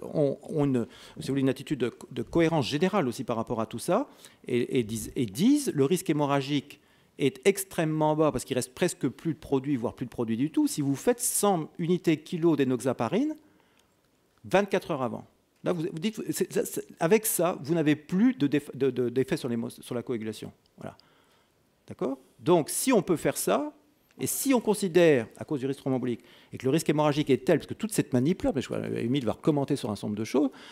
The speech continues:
cette manip-là est faite pour les gestes à haut risque hémorragique, et,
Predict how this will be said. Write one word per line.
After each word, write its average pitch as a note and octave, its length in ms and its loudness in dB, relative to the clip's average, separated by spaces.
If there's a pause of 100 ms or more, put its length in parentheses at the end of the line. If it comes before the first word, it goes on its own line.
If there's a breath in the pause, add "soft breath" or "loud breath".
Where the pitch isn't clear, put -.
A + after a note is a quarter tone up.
(140 loud breath)
cette - 160 0
manip-là F#3 400 4
est D#3 40 4
faite - 520 0
pour D3 160 -2
les D3 160 2
gestes D#3 400 -2
à B2+ 100 0
haut C3 80 4
risque C3 220 -2
hémorragique, G#2+ 560 -2
et, B2+ 100 0